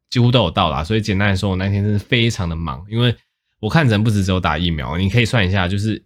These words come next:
一天一百五十个人，等于我大概三个小时左右，因为中间会有休息时间，我大概三个小时左右我就要打五十个人的疫苗。也就是一个小时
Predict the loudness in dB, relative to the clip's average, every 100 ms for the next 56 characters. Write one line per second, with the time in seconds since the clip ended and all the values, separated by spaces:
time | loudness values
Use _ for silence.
0 | -4 -2 2 2 2 0 -4 -8 -6 -4
1 | -2 -2 -2 -4 -4 -2 0 -2 -4 _
2 | _ _ -10 -2 2 2 2 0 -2 -4
3 | -6 -6 -4 -4 -4 -2 -2 0 0 2
4 | 4 2 2 -2 -4 -8 -6 -4 0 2
5 | 2 2 2 2 2 -2 -4 -8 -6 -4
6 | -4 -4 -4 -4 -4 -4 -4 -8 -10 -8
7 | -6 -4 -4 -4 -4 -4 -4 -6 -10 -14
8 | _ _ _ -4 0 0 -2 -4 0 2
9 | 2 0 -4 -8 -6 -6